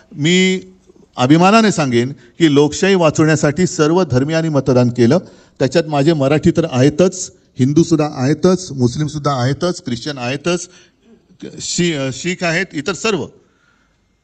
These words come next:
आणि तुम्हाला काय वाटतं, रक्त सांडून मिळवलेली मुंबई मराठी माणसानी त्यांच्या डोळ्यात देखत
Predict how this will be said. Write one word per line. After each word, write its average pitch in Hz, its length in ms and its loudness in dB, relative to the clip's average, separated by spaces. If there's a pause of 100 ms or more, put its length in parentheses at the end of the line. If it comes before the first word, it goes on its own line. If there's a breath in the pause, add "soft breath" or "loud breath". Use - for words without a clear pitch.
आणि 196 400 -2 (300 soft breath)
तुम्हाला 196 260 -2
काय 208 140 -2
वाटतं, 190 380 -4 (920)
रक्त 135 320 -4
सांडून 175 440 -2
मिळवलेली 175 680 -4
मुंबई 139 500 -4
मराठी 143 380 -6
माणसानी 131 540 -6
त्यांच्या 143 500 -4
डोळ्यात 156 380 2
देखत 151 380 2